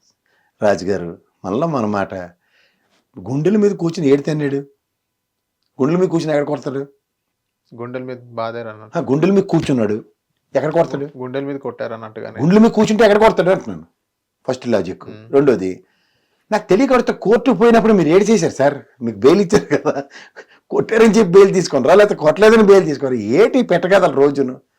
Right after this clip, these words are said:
Speaker 1: పోలీసులు కొట్టారు, లోప-, మ-, ఐదేళ్ళు ప్రాణాలు తినేశారు. ఇప్పుడు తర్వాత ఈ ఐదేళ్ళు కొత్త ప్రభుత్వం రాగానే ఆడు ఎవడో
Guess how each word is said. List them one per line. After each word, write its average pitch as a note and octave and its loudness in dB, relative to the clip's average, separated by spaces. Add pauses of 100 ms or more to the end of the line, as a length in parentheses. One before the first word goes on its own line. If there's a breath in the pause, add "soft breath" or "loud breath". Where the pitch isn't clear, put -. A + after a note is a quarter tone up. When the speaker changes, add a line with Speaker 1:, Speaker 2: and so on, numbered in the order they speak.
(340)
Speaker 1:
పోలీసులు G#3+ 6
కొట్టారు, G3+ 6
లోప-, E3+ 4
మ-, C#3 4
ఐదేళ్ళు D#3 4
ప్రాణాలు E3 4
తినేశారు. G#2+ 0 (580)
ఇప్పుడు G3+ 4
తర్వాత G#3+ 8 (160)
ఈ G3+ 2 (160)
ఐదేళ్ళు G#3 6
కొత్త F#3 2
ప్రభుత్వం G3 4
రాగానే E3+ 2
ఆడు C3+ 4
ఎవడో D3+ 4